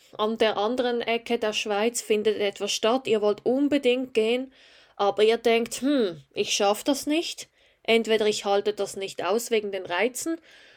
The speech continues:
oder ich hab das Geld nicht oder es hat einen anderen Grund. Erkundigt euch mal, was ist möglich,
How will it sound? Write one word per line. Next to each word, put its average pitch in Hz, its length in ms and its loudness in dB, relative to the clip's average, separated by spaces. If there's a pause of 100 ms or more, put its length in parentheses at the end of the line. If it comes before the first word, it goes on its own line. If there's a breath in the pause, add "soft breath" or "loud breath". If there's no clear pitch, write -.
(120)
oder 214 460 2
ich 208 160 -2
hab 208 160 0
das 202 240 0
Geld 226 260 6
nicht 294 440 -2 (140)
oder 208 240 0
es 196 140 -2
hat 208 160 -2
einen 202 280 0
anderen 262 400 0
Grund. 254 380 4 (360 loud breath)
Erkundigt 294 640 2
euch 277 260 2
mal, 185 340 -2 (1040)
was 247 460 0 (260 soft breath)
ist 233 300 2
möglich, 277 640 2